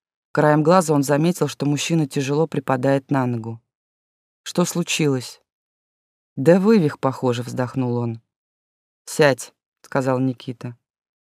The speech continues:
"Нет времени". "Две минуты есть,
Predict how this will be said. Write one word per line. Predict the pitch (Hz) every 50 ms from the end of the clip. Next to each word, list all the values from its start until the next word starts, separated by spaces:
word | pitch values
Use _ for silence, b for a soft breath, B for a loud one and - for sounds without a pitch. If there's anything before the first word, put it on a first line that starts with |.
| _ -
"Нет | 120 143 165 170 - -
времени". | 160 165 175 170 156 151 139 131 131 131 127 120 - _ _ _ _ _ _ _ _ _ _ _ _ _ _ _ -
"Две | 139 147 147 170 170
минуты | 170 165 160 170 180 202 190 - 202 180
есть, | 156 147 147 143 139 - - - -